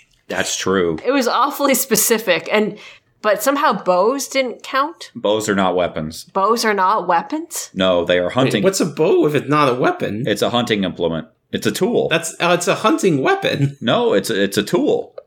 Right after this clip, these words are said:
Speaker 1: Much like a hoe is a tool.
Speaker 2: And
Speaker 3: Yeah,
Speaker 2: an
Speaker 3: but you
Speaker 2: oar
Speaker 3: don't
Speaker 2: is
Speaker 3: kill
Speaker 2: definitely
Speaker 3: things with a hoe.
Speaker 1: I mean, I, I've killed snakes with a hoe before.
Speaker 2: <laughs>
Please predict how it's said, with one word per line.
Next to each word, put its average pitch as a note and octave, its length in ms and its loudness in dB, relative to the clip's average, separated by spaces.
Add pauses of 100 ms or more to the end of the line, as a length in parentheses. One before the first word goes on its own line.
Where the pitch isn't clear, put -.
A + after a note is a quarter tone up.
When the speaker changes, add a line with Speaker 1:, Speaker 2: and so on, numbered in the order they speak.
Speaker 1:
Much A#2 300 0
like A2 260 4 (140)
a G2+ 240 2
hoe C3+ 440 0
is F2+ 160 -2
a E2 60 2
tool. D#2+ 560 0 (380)
Speaker 2:
And F3+ 160 2
Speaker 3:
Yeah, E3+ 80 2
Speaker 2:
an G3 80 6
Speaker 3:
but - 80 2
you - 60 4
Speaker 2:
oar E3+ 220 4
Speaker 3:
don't E3+ 80 4
Speaker 2:
is E3 140 0
Speaker 3:
kill E3+ 120 2
Speaker 2:
definitely - 340 2
Speaker 3:
things D3 220 0
with B2 140 -4
a A2 80 0
hoe. C#3+ 640 0 (520)
Speaker 1:
I F#2 160 0
mean, G2 460 0
I, A2 360 -2
I've D#2+ 320 -4
killed G#3+ 240 -2
snakes G#2+ 480 -2
with G2 100 2
a D#2 60 2
hoe D#2 260 0
before. C#2 540 -8
Speaker 2:
<laughs> - 60 -20